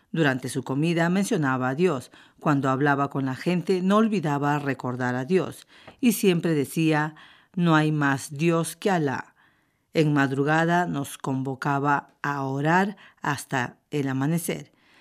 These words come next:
Para aquel grupo de familia que sabía recitar el Corán, le ordenaba recitar el Corán y al resto le recomendaba mencionar a Dios.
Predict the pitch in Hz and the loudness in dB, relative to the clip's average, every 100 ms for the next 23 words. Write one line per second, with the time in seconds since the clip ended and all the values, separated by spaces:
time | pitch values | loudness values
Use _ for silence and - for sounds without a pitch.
0 | _ - 185 143 135 156 147 147 160 156 | _ -2 2 2 0 0 0 0 0 0
1 | 143 139 135 - 160 143 131 - 127 143 | -2 -2 -4 -10 -6 -4 -4 -6 -4 0
2 | 185 170 139 127 123 - - - 156 151 | 0 0 -2 -4 -8 -18 -14 -6 -4 -2
3 | 139 147 160 147 135 131 147 143 135 127 | -2 0 0 0 -4 -6 -2 -2 -2 -4
4 | 147 156 190 214 - - - _ 196 202 | 0 4 4 2 -8 -20 -20 _ 2 4
5 | 220 226 175 160 160 165 151 139 123 135 | 6 4 4 4 4 2 0 -2 -2 -2
6 | 135 131 - 147 165 185 190 - _ - | -2 -4 -4 0 0 0 -4 -12 _ -2
7 | 156 135 131 147 147 - 165 165 143 127 | 0 0 -2 -2 -2 -2 -2 0 -2 -4
8 | 127 - 165 185 147 143 139 147 143 131 | -8 -4 -2 0 0 -2 0 0 0 -2
9 | 120 143 147 147 143 185 - _ - 180 | -4 -6 -2 0 -2 -4 -12 _ -2 -2
10 | 160 87 - - | -2 -6 -12 -20